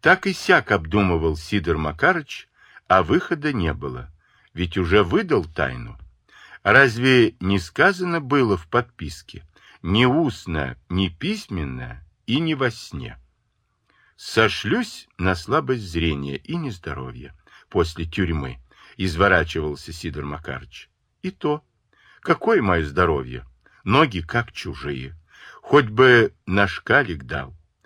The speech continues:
Шурина-то я непременно сорвал бы десять тысяч, как предупредил Таисю.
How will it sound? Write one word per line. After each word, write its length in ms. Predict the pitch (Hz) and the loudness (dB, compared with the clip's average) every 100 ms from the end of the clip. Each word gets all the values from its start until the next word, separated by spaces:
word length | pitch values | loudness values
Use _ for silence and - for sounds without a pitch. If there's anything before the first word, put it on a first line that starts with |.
| - - | -20 -20
Шурина-то 720 | - - - 170 131 98 85 87 | -10 -4 4 6 6 4 0 -2
я 220 | 80 87 | 4 4
непременно 720 | 87 85 95 98 92 107 127 | 4 0 0 2 2 2 0
сорвал 480 | 127 156 151 131 101 | -2 0 2 2 2
бы 160 | 80 82 | 0 -4
десять 520 | 73 87 80 85 - | -2 -4 -4 -12 -10
тысяч, 520 | - 120 - - - _ _ - - - | -10 -10 -14 -20 -20 _ _ -20 -20 -4
как 400 | - 117 - - _ - - | 2 2 0 -20 _ -20 -4
предупредил 760 | 110 95 107 - 123 104 98 | 0 0 0 0 0 2 0
Таисю. 560 | 78 127 85 - - | 2 0 0 -10 -18